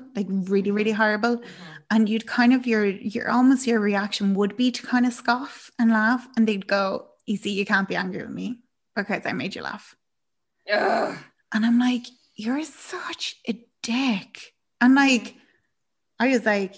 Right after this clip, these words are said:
Speaker 1: it took a lot of counseling to get around to that as well, where you'd go,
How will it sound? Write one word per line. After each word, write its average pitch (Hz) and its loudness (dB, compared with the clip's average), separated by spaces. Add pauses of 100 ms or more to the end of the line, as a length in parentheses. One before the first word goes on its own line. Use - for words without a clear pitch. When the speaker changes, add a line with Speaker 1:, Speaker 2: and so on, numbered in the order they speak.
Speaker 1:
it 202 -8
took 202 -6
a 196 -2
lot 214 2
of 226 0
counseling 220 0
to - -14
get 202 2
around 208 0
to 196 -8
that 202 2
as 185 -8
well, 196 0
where 196 -4
you'd 196 -4
go, 196 0